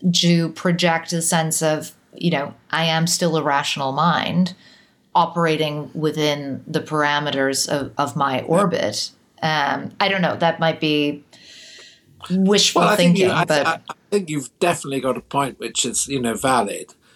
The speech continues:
Speaker 2: I mean, I think all I would say is I think that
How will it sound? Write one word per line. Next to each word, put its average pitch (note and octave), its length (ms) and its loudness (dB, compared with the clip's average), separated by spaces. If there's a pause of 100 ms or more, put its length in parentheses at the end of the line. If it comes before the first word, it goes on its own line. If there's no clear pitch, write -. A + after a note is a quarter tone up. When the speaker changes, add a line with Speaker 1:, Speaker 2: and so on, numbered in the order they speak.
(380)
Speaker 2:
I D3 160 -2
mean, E3 140 -4
I E3 140 0
think F#3 140 -2
all G#3 200 4
I D#3 140 2
would C#3+ 200 -6
say D3 360 -2
is C3 120 -4
I A#2+ 160 -4
think E3+ 340 -10
that - 120 -10